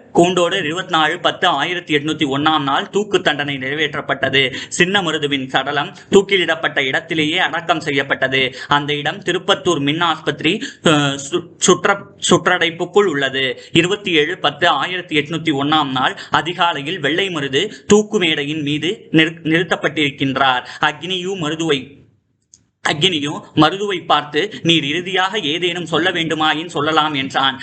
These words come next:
நான் சொல்லினால் சொன்ன தானங்களையும் முன்னினால் எழுதிய மாநிலங்களையும் எந்த காலத்திலும் பறிமுதல் செய்யக்கூடாது என்றும், தலை, தலை, தன்னுடைய தலை என்றைக்கும் காளேசனை தவிர வேறு யாரையும் தாழ்ந்து வணங்கியதில்லை என்றும்,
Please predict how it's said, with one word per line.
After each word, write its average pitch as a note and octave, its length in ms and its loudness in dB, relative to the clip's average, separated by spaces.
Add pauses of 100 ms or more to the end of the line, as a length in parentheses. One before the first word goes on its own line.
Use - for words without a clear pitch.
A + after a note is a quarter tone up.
(100)
நான் C#3+ 300 2
சொல்லினால் D#3 640 -2
சொன்ன E3+ 340 2
தானங்களையும் D#3+ 880 -4
முன்னினால் F#3 540 4
எழுதிய D#3+ 360 -4
மாநிலங்களையும் D3+ 1000 -2
எந்த E3 320 2
காலத்திலும் F3 560 -2
பறிமுதல் E3 420 0
செய்யக்கூடாது D3 760 0
என்றும், C#3 540 -6 (1300)
தலை, F#3+ 520 -2
தலை, E3+ 440 0
தன்னுடைய D#3+ 480 -2
தலை D3 480 -4 (540)
என்றைக்கும் F3+ 680 2
காளேசனை F3+ 680 0
தவிர E3 300 0
வேறு D3 240 -2
யாரையும் F3 500 -2
தாழ்ந்து F3 340 0
வணங்கியதில்லை D3+ 720 -2
என்றும், C3+ 360 -4